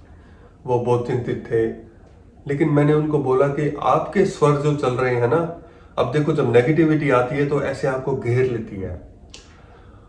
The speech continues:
उनको लगा कि मेरा स्वर ठीक नहीं चल रहा, तो मेरी माँ को कुछ स्वास्थ्य में प्रो-, उससे परेशानी ना हो।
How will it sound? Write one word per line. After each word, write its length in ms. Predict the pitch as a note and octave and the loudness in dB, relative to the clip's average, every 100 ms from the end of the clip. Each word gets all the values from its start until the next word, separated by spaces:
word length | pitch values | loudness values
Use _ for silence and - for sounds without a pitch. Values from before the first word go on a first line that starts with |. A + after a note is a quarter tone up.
| - - | -20 -10
उनको 260 | B2+ D3 D3+ | -4 0 2
लगा 240 | C3+ C#3+ | 2 0
कि 100 | C#3 | 0
मेरा 380 | B2 A#2 C3+ C#3 | 0 2 4 2
स्वर 360 | - C#3 C3 - | 2 0 0 -4
ठीक 180 | C3 - | -8 -2
नहीं 200 | C3 C3 | 0 0
चल 160 | C3+ B2 | 0 2
रहा, 220 | D3+ D#3 | 2 2
तो 220 | C3+ A#2 | 2 0
मेरी 260 | A2 A#2+ A2+ | 0 0 0
माँ 240 | A2+ A2 | 0 0
को 360 | A#2+ A2+ A2 - - - - - - - - - | 0 -2 -4 -16 -20 -20 -20 -20 -20 -20 -20 -8
कुछ 180 | B2 - - - - - - - - - - - - - - - | -6 -6 -12 -20 -20 -20 -20 -20 -20 -20 -20 -20 -20 -20 -20 -20
स्वास्थ्य 420 | - B2 A#2 B2 | -2 0 0 -2
में 220 | A2+ A2 | -4 -4
प्रो-, 320 | - G#2+ - A#2+ | -6 -8 -10 -16
उससे 200 | - C3+ | -10 -4
परेशानी 480 | A#2 A2 A2 A2+ | -4 -2 -4 -4
ना 100 | A2 | -4
हो। 260 | G2+ G2 | -6 -8